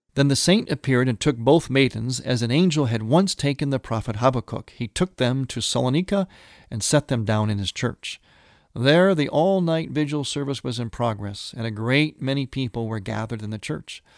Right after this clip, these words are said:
Learning of the miraculous saving of these two Christian girls, everyone glorified God and his great servant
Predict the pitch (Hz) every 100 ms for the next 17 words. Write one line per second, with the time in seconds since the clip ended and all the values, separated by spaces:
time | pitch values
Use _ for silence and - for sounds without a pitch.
0 | _ _ _ - 165 190 156 139 143 165
1 | 165 - 185 196 147 127 117 147 - 165
2 | - - - 160 127 107 117 - _ -
3 | 226 208 160 120 110 113 107 - 107 104
4 | 120 143 151 151 - - _ - 101 110
5 | - - - 143 170 - - 139 113 104
6 | 92